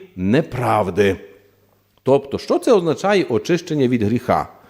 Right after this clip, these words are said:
Ми зазвичай посповідалися і за деякий час знов ті самі гріхи робимо. Що це означає? А це означає, що ми посповідалися, але не очистилися. Знаєте, гріх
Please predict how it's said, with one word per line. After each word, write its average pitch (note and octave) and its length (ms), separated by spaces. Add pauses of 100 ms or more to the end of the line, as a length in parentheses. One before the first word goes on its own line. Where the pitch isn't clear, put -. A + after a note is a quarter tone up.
(400)
Ми G3 120
зазвичай F3+ 460
посповідалися A3 1040 (400)
і C#3 100
за D3 120
деякий E3+ 400
час G3+ 240
знов F3 220
ті D3+ 120
самі D#3 300
гріхи C3+ 440 (440)
робимо. E2+ 600 (200)
Що - 200
це G#4 220
означає? A3 580 (380)
А F2 60
це B2+ 160
означає, E3 680
що C#4+ 240
ми B2 360 (440)
посповідалися, F#3 1000
але E3+ 240
не G#3+ 300
очистилися. E3+ 1000 (340)
Знаєте, F3 480 (600)
гріх G#3+ 520